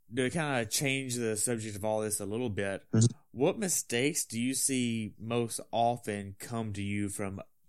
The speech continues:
Speaker 1: people that bring their bike fits to you that you help them with?
Speaker 2: Um, people that think they, so I deal mostly with people that are racing triathlons and aero bars and time trials. And the biggest mistake they make is thinking that they have to ride too high of a position.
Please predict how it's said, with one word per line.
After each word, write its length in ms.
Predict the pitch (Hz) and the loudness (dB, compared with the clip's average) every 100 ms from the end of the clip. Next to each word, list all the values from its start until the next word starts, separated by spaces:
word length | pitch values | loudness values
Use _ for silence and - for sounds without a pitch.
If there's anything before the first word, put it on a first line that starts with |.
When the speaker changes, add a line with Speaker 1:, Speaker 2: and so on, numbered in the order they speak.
| 104 - | -10 0
Speaker 1:
people 200 | 113 104 | 4 4
that 160 | 98 | 2
bring 200 | 110 107 | 0 0
their 120 | 104 | 0
bike 320 | 92 98 95 - | -2 -2 -4 -4
fits 340 | 104 87 - - | -6 -4 -6 -4
to 60 | 101 | -6
you 260 | 90 87 - | -6 -10 -10
that 260 | - 95 - | -6 -6 -6
you 360 | 104 101 98 - - - | -6 -4 -6 -10 -14 -6
help 260 | 110 - | -4 -4
them 200 | - 98 | -6 -6
with? 400 | 95 87 - - - - _ _ - _ _ - - - - | -8 -12 -16 -20 -20 -20 _ _ -20 _ _ -20 -20 -4 6
Speaker 2:
Um, 220 | 123 120 | 8 10
people 240 | 160 139 | 8 8
that 120 | 123 110 | 8 6
think 220 | 123 117 | 6 6
they, 460 | 110 104 101 - | 8 6 6 4
so 180 | 143 165 | 6 8
I 140 | 165 190 | 8 10
deal 200 | 156 131 | 10 10
mostly 320 | 120 117 117 | 8 6 4
with 180 | 107 107 | 2 2
people 200 | 107 113 | 2 6
that 100 | 110 | 6
are 80 | 104 | 6
racing 380 | 101 101 110 98 | 4 2 -2 -2
triathlons 560 | 104 104 113 104 104 | 0 0 0 -2 -4
and 100 | 101 | -4
aero 200 | 98 98 | 0 2
bars 280 | 98 95 95 | 6 6 6
and 120 | 92 - | 0 -6
time 160 | 92 | -4
trials. 460 | 90 95 90 90 - - - 101 | 0 0 2 -2 -6 -18 -4 0
And 120 | 104 | 4
the 60 | |
biggest 280 | 101 127 120 | 6 6 4
mistake 380 | 113 - 110 101 | 0 4 4 6
they 120 | 107 | 4
make 300 | 101 98 95 | 6 4 4
is 120 | 90 | 2
thinking 220 | - 104 101 | 2 2 4
that 120 | 95 | 4
they 100 | 98 | 4
have 200 | 101 95 | 2 2
to 80 | 101 | 4
ride 400 | 92 92 92 90 - _ - | 6 8 6 2 -6 _ -2
too 200 | - 117 | 4 6
high 180 | 110 101 | 8 8
of 140 | 90 | 6
a 60 | 87 | 2
position. 540 | - 90 87 - | 0 2 2 -2